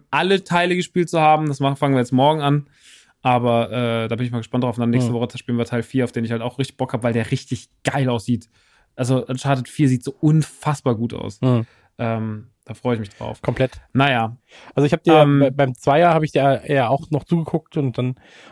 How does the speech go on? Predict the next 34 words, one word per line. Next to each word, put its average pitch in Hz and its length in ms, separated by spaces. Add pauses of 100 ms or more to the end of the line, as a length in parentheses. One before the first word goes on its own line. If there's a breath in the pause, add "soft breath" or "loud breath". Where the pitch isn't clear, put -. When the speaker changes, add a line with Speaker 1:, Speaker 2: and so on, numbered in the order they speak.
(120 loud breath)
Speaker 2:
ähm, 120 380 (100)
der 90 120
Eins 139 180
ist 139 180
wirklich 147 200
nicht 147 120
so - 80
gut 139 160
gealtert. 135 460
Das 123 120
muss 131 120
man 131 140
leider 127 260
sagen, 123 360
gerade 120 320
wenn 120 100
du 117 60
halt 120 160
sagst, 120 300
so, 123 160
das, 117 340
äh, 123 140 (140)
pff, - 320 (640 loud breath)
das 156 120
ist 170 60
ein 196 60
bisschen 196 160
komisch, 214 340
weil 151 160
so 156 100
Gears 165 280
eins 185 240
ist 175 120
halt 170 220